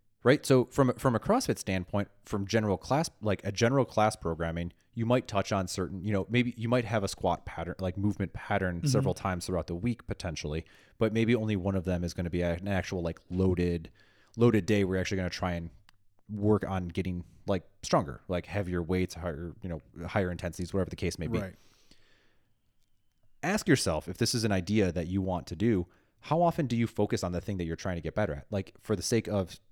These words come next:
Speaker 1: conversation, we'll say squats. How often or how long have you actually tried to get better at a squat? Are you only squatting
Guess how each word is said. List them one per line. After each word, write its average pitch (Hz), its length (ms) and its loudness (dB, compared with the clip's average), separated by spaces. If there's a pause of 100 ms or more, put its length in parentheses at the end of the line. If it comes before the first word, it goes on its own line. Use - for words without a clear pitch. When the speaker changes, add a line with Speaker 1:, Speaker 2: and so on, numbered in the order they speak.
(200)
Speaker 1:
conversation, 110 580 0
we'll 87 80 -4
say 87 140 -4
squats. - 520 -2 (600)
How 165 260 2
often 160 340 4
or 110 200 4
how 117 140 0
long 117 280 2
have 98 160 0
you 98 100 2
actually 92 160 -2
tried 98 200 -2
to 90 60 -2
get 85 160 -4
better 87 180 0
at 76 100 -4
a 76 40 -8
squat? - 360 -6 (340)
Are 104 100 2
you 101 360 2
only 95 260 -2
squatting 87 500 -4